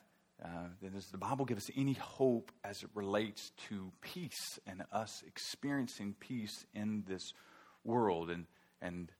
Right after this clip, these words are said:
the reality is the Bible does, and this isn't an attempt to help us to be able to see what we, who we are and what we have in the Lord Jesus Christ. Let's look at Philippians chapter four,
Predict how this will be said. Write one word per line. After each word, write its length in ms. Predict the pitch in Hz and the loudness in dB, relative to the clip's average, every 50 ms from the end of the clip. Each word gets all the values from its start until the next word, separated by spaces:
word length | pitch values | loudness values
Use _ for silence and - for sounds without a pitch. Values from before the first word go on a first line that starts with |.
| _ _ | _ _
the 80 | 87 85 | 2 8
reality 380 | 98 110 123 127 123 113 107 | 12 12 12 12 12 12 10
is 100 | 101 - | 6 6
the 60 | - 95 | 4 4
Bible 320 | 92 95 92 85 92 90 | 6 8 8 8 6 4
does, 320 | 87 104 110 104 95 90 - | 6 8 10 10 10 8 4
and 100 | 92 95 | 0 -4
this 200 | 92 - - 101 | -4 -4 -4 -6
isn't 200 | 92 90 92 92 | -6 -4 -4 -4
an 140 | 90 87 87 | -4 -4 -6
attempt 480 | 98 - - - 110 101 78 - - - - _ _ _ _ _ _ | -8 -8 -4 -2 0 0 -2 -4 -8 -20 -20 _ _ _ _ _ _
to 80 | - 92 | -10 2
help 260 | - 104 98 - - | 4 4 4 4 2
us 100 | 95 - | -2 -4
to 100 | - 95 | -6 -2
be 80 | 87 95 | 0 0
able 180 | 90 87 87 | 0 0 -2
to 80 | 87 85 | -6 -8
see 520 | - - - - 123 120 110 101 95 92 | -6 -6 -2 2 4 4 6 6 4 4
what 360 | 92 92 92 104 110 104 - 101 | 2 2 6 8 8 8 8 4
we, 280 | 98 98 95 95 98 - - - _ _ _ _ | 0 0 0 -2 -4 -8 -14 -20 _ _ _ _
who 120 | - 147 | 4 8
we 200 | 151 127 120 110 | 10 12 12 12
are 340 | 110 123 135 113 98 95 95 | 12 12 12 12 12 12 12
and 160 | 98 98 104 | 12 10 10
what 160 | 101 107 107 107 | 8 6 6 6
we 120 | 104 95 | 4 0
have 480 | 92 - 110 107 101 92 90 87 87 85 - - - | 6 8 8 10 10 10 8 6 4 2 -4 -10 -6
in 240 | 101 101 101 101 101 | -2 0 0 2 0
the 80 | 95 95 | 0 0
Lord 240 | 92 90 90 87 | 0 0 0 0
Jesus 280 | - 90 85 82 87 - | -2 -6 -10 -10 -10 -6
Christ. 380 | - - 90 87 80 82 - - | 2 6 6 6 6 4 2 0
Let's 180 | 131 - - | 0 2 4
look 200 | 135 135 127 - | 4 2 4 4
at 100 | 117 - | 0 2
Philippians 420 | - 127 117 113 - 113 113 110 - | 4 4 4 4 4 2 0 0 4
chapter 320 | - 110 104 - - 110 | 6 6 6 6 2 -4
four, 440 | 104 - 92 85 82 82 82 80 | -6 -4 -2 -2 0 0 0 -2